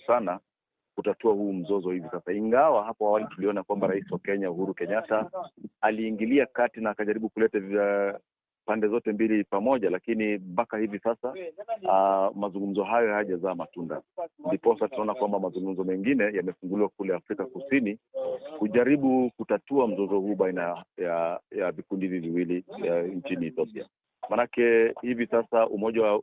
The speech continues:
wa Afrika umeingilia kati na unajaribu kuleta vikundi hivi pamoja ili kutatua mzozo huu, lakini unapata serikali imeshikilia msimamo mkali kwamba wao, ingawa watahudhuria mazungumzo, bado wana nia ya kutumia nguvu za kijeshi kuweza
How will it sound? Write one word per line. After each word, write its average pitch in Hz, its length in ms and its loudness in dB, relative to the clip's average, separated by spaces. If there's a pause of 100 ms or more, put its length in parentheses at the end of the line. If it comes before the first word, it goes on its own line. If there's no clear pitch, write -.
wa 101 120 0
Afrika - 400 -2
umeingilia 92 520 -4
kati 113 240 -2
na 107 80 -4
unajaribu 101 380 0
kuleta 110 260 0
vikundi 98 380 -2
hivi 104 260 0
pamoja 101 540 0 (400)
ili 113 180 2
kutatua 110 420 -2
mzozo 98 220 -2
huu, 113 120 -2
lakini 120 320 -2
unapata 117 400 0
serikali 120 360 0
imeshikilia 113 420 -4
msimamo 107 380 -4
mkali 107 440 -4 (520)
kwamba 123 380 4
wao, 123 400 6
ingawa 135 420 4
watahudhuria 113 600 4
mazungumzo, 95 600 -4 (480)
bado 123 300 6
wana 107 160 4
nia 110 480 2
ya 95 120 -2
kutumia 104 400 -4
nguvu 104 240 -2
za 90 120 0
kijeshi 95 540 0 (580)
kuweza 110 680 4